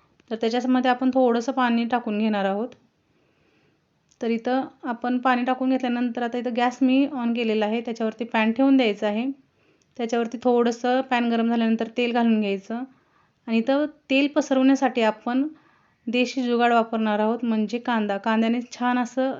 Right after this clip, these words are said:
तेल सर्व बाजूने आपण पसरवून घेणार आहोत. बघू शकता किती छान असं कांद्याने पसरवलं जातंय. इथं तेल पसरवून झाल्यानंतर आता आपण जे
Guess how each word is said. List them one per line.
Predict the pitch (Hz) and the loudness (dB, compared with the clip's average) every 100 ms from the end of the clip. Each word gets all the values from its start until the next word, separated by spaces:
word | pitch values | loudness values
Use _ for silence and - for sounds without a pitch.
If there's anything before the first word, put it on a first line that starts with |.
| - _ | -12 _
तेल | 247 247 | -6 -6
सर्व | - 247 226 226 233 226 | -4 0 2 2 0 0
बाजूने | 226 214 226 226 | 0 2 0 -2
आपण | 214 233 247 | -4 -6 -6
पसरवून | 233 233 226 240 | -6 -4 -2 -2
घेणार | 240 214 190 | -2 -2 0
आहोत. | 196 254 - _ _ _ _ _ _ _ _ _ _ _ _ _ _ _ _ _ | -2 -4 -10 _ _ _ _ _ _ _ _ _ _ _ _ _ _ _ _ _
बघू | 220 226 | -2 -2
शकता | 262 269 240 | -2 -6 -8
किती | 254 254 | -4 -6
छान | - 233 226 | -4 -2 -2
असं | 233 | -2
कांद्याने | 254 240 233 240 | -2 0 0 -2
पसरवलं | 233 233 226 220 226 | -4 -4 -2 0 0
जातंय. | 226 214 220 277 - _ _ _ _ _ _ _ _ _ _ _ _ _ _ _ _ _ _ _ _ | -2 -2 -6 -6 -10 _ _ _ _ _ _ _ _ _ _ _ _ _ _ _ _ _ _ _ _
इथं | 254 269 269 | -8 -6 -2
तेल | 277 | -2
पसरवून | 277 285 269 277 | -2 -2 2 4
झाल्यानंतर | 277 247 254 254 233 233 | 4 4 2 0 2 0
आता | 226 | 2
आपण | 233 226 233 247 | 0 0 -4 0
जे | 240 269 | 0 0